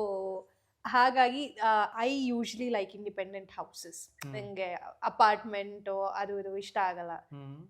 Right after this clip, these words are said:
Speaker 1: ತುಂಬಾ ಕ್ರೌಡೆಡ್ ಅನ್ಸುತ್ತೆ, ಕಮ್ಯುನಿಟಿ ಫೀಲಿಂಗ್ ಬಂದ್ಬಿಡುತ್ತೆ.
Speaker 2: ಹ್ಮ್.
Speaker 1: ಆ, ಇಂಡಿಪೆಂಡೆಂಟ್ ಮನೆ ಒಂಥರ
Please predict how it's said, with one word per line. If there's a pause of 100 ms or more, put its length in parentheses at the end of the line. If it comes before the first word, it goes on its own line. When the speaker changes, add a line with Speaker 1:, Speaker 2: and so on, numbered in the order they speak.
Speaker 1:
ತುಂಬಾ
ಕ್ರೌಡೆಡ್
ಅನ್ಸುತ್ತೆ,
ಕಮ್ಯುನಿಟಿ
ಫೀಲಿಂಗ್
ಬಂದ್ಬಿಡುತ್ತೆ.
Speaker 2:
ಹ್ಮ್. (380)
Speaker 1:
ಆ,
ಇಂಡಿಪೆಂಡೆಂಟ್
ಮನೆ
ಒಂಥರ